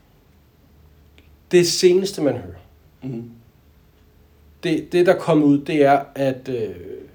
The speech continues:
Speaker 1: U S A's Brostrøm, Fauci,
Speaker 2: Mhm.
Speaker 1: har været ude at sige, at, øh, han kan se en mulighed for,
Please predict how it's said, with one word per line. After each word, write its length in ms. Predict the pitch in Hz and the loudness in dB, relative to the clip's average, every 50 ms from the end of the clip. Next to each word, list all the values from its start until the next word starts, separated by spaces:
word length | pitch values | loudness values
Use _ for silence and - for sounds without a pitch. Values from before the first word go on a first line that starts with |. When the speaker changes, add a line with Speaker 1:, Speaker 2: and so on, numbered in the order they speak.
| - _ _ _ _ _ _ _ _ _ - - - - - - _ _ _ _ _ _ _ _ _ _ _ _ _ | -20 _ _ _ _ _ _ _ _ _ -20 -20 -20 -20 -20 -20 _ _ _ _ _ _ _ _ _ _ _ _ _
Speaker 1:
U 140 | 175 156 147 | -4 -2 -2
S 120 | 135 - | 2 4
A's 200 | 190 185 165 - | 4 4 4 2
Brostrøm, 360 | - 165 180 175 - - - - - - _ _ - - - _ _ _ _ _ - - | 2 0 0 2 0 -4 -6 -6 -10 -18 _ _ -20 -20 -20 _ _ _ _ _ -20 -20
Fauci, 420 | - - - 147 151 160 - 214 - - - _ _ _ _ | -6 0 2 2 2 2 0 -6 -12 -14 -20 _ _ _ _
Speaker 2:
Mhm. 140 | - 113 104 104 - - - _ _ _ _ _ _ _ _ - _ | -16 -16 -16 -16 -18 -20 -20 _ _ _ _ _ _ _ _ -20 _
Speaker 1:
har 360 | _ - 160 160 156 151 147 139 | _ 2 6 6 8 8 6 6
været 140 | 135 135 | 6 6
ude 120 | 139 139 160 | 6 4 4
at 60 | 160 | 2
sige, 400 | 160 - 165 160 165 180 185 - | 0 -2 -4 -6 -4 -4 -4 -4
at, 220 | 160 143 151 - - | -4 -4 -6 -2 0
øh, 560 | 139 131 127 123 120 117 113 113 110 107 107 107 - - - _ _ _ - - _ _ | 2 2 4 2 2 2 0 0 -2 -2 -4 -8 -12 -16 -20 _ _ _ -20 -20 _ _
han 200 | _ - 151 156 | _ -4 -4 -4
kan 120 | 151 147 135 | -4 -2 -4
se 340 | - - - 160 - - - - - _ _ _ _ _ _ _ | -2 0 0 0 0 -2 -8 -18 -20 _ _ _ _ _ _ _
en 140 | - 139 135 | -2 0 2
mulighed 380 | 135 143 147 156 160 156 143 | 2 2 0 0 0 0 0
for, 380 | 127 - - 147 143 156 151 - | 0 -2 2 2 2 2 2 -6